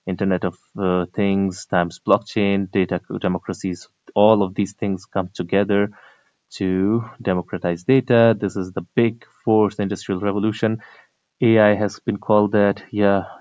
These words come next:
check this out. From this wa-, big wave, new goods and services such as sharing economies like car dispatch services, automatic driving,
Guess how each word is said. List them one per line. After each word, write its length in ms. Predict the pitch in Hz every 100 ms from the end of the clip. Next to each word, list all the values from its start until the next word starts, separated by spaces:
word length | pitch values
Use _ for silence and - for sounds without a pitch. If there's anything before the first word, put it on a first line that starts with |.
| _ -
check 200 | 104 98
this 180 | 92
out. 180 | 98 95
From 160 | - 98
this 240 | 101 95 -
wa-, 180 | 101 98
big 240 | 104 98
wave, 200 | 101 98
new 200 | 98 98
goods 300 | 90 101 98
and 100 | 101
services 400 | - 101 95 98
such 160 | - -
as 160 | 92
sharing 360 | - 110 101 101
economies 500 | 95 107 101 101 98
like 200 | 95 90
car 260 | - 107 101
dispatch 480 | - - 104 98
services, 580 | - 117 107 101 104 101
automatic 460 | 107 104 98 - -
driving, 460 | 110 107 104 107